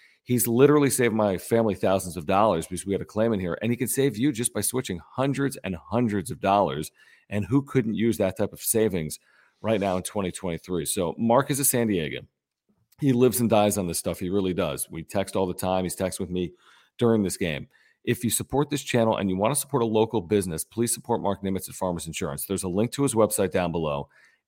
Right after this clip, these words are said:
Everything you need, you can get a quote online, but it's, you know, whether it's life or auto or home or renters, the next time you have an insurance need, whether it's new, whether it's a renewal, before you do it, call Mark,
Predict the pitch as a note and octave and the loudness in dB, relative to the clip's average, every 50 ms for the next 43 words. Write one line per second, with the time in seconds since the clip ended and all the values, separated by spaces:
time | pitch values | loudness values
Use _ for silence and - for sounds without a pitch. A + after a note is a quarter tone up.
0 | _ - A#2 B2+ C3 C#3 D3 C3+ C#3 C3+ C3 B2 A#2+ A#2 A2 G#2+ A2 G#2 F#2+ F2+ | _ 4 4 6 6 6 2 2 2 0 0 2 2 2 4 4 4 4 2 2
1 | E2 F2+ F2 F#2 F#2+ F2+ E2+ - - G2+ G2 F#2+ F#2 F2 F2 E2 D2+ C#2 B1+ C#2 | 0 -2 -2 0 0 0 0 0 2 2 4 4 2 2 0 -2 -4 -4 -6 -8
2 | - - _ - G2 F#2 F#2 - - - - - F#2 G2 D#2 A#1+ A#1+ A2 A#2 A#2 | -12 -14 _ -2 0 0 0 -4 -6 -8 -8 -6 -6 -6 -6 -4 -2 -2 -2 0
3 | A2 G#2 G#2 - - G2+ G#2+ G#2+ G#2 F#2+ E2+ D2+ D2 - - - D2+ - - - | -2 -2 -4 -6 -6 0 4 4 4 4 2 0 -4 -8 -10 -10 -10 -8 -4 2
4 | F#2 A2 A2 G#2+ G2+ F2+ D#2 C#2+ C#2 C#2 C#2+ C#2 - - - - A#2 A2+ A2 G#2 | 4 6 8 8 6 6 4 0 -2 -2 -4 -6 -8 -12 -6 -2 0 2 2 2
5 | F#2+ F2 D#2 C#2+ D2 D2 C#2+ D2 D#2+ G2 G#2+ A2 G#2+ - D#2+ B1+ A#1+ - - - | 0 0 -2 -4 -6 -6 -6 -2 0 2 2 2 0 -2 -6 -8 -8 -12 -18 -20
6 | - - _ _ _ _ - G#2 A2 C3 C#3+ - - - C#3+ C3 C3 C3 B2 A2+ | -20 -20 _ _ _ _ 0 4 4 4 4 2 0 2 4 4 4 4 2 2
7 | A#2 A2+ G#2+ G#2 G2+ F#2 - - G#2 F#2+ F2 - - - E2+ D2 C#2 - - _ | 2 2 2 0 -2 -4 -2 -2 -2 -2 -2 -4 -4 -4 -4 -4 -4 -6 -10 _
8 | _ _ - F2+ F2+ F#2 F2 D#2+ - - F#2 F#2 G2 G#2+ A2+ A#2+ B2+ C3 - _ | _ _ -6 -4 -2 -2 -2 -4 -4 -4 -2 2 2 4 4 2 0 -2 -6 _
9 | _ _ - F#2+ F#2+ G2 G2 F#2+ - - F#2 F#2 F2+ F2+ F2+ E2 D2 D#2 - _ | _ _ -4 -2 0 0 0 -2 -2 -4 -2 -2 0 0 0 0 -2 -4 -8 _
10 | _ _ _ _ _ _ G2 - - - C3 C#3+ C#3+ A#2 A2 A2+ G#2 F2+ - - | _ _ _ _ _ _ -14 -8 0 2 4 4 4 4 4 2 2 2 0 2
11 | A2+ B2 A#2+ A2 F2 C2+ - - | 2 2 4 2 0 -2 -6 -10